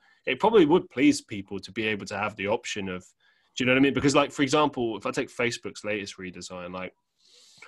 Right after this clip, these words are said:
you know, obviously I preferred them years ago, but, like, you know, you, you just make do with the newer designs. But one thing that I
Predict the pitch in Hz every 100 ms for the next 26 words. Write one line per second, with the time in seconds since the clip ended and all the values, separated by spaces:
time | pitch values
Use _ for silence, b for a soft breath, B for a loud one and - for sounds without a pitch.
0 | B B B B _ - 185 123 107 -
1 | _ _ _ _ - 160 160 135 131 147
2 | 131 131 113 104 - - _ _ 123 107
3 | 98 98 110 110 95 95 90 87 87 104
4 | 110 101 98 117 95 101 107 107 101 110
5 | 107 95 95 101 95 90 95 92 90 101
6 | 107 95 120 101 113 131 131 131 117 110